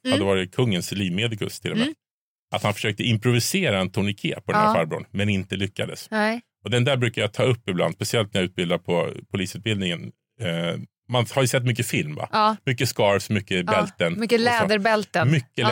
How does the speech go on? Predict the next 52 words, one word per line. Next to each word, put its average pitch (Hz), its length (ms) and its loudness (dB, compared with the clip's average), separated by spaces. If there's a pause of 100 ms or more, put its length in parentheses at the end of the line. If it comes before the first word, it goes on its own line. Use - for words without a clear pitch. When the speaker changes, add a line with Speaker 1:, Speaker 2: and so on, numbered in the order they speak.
Speaker 2:
läderbälten. 131 260 4
Speaker 1:
brukar 226 80 2
jag 202 120 2
ta 208 160 2
ur 190 180 2
folk 180 300 0
direkt. 185 600 -2 (160)
Speaker 2:
Exakt. - 420 -6 (160)
Speaker 1:
Den 202 80 -6
kommer 226 180 -4
inte 220 120 -2
rotera 202 300 2
runt 185 140 2
sig 175 100 -8
själv 156 260 -2
till 156 120 -6
att 165 60 -2
börja 160 200 -2
med. 151 120 -8 (460)
Speaker 2:
Precis. - 300 -6
Speaker 1:
Och, 208 120 -2 (120)
ja, 190 180 -2 (160)
mm. 208 160 -6 (260)
Speaker 2:
Eh, 90 300 -2
så - 120 -4
man 143 160 4
behöver 180 340 4
ju 160 80 2
någonting 101 340 0
som 113 160 -4
är - 40 -2
avsett 147 460 2 (760)
för 104 120 4
det 92 60 2
här. 85 340 -4
Alltså, 101 420 2 (640)
har 151 100 4
man 143 140 4
ingenting, 113 440 0
improvisera 92 640 0
såklart. - 320 -4
Speaker 1:
Ja. 196 240 -2 (300)
Speaker 2:
Men, 101 300 0
eh, 98 220 0
en 123 80 0
tourniquet, 117 580 -4
och 127 160 -4
Speaker 1:
Ja. 214 220 2
Speaker 2:
s-, - 600 -16
ha 160 80 2
med 165 260 4
det. 78 120 -8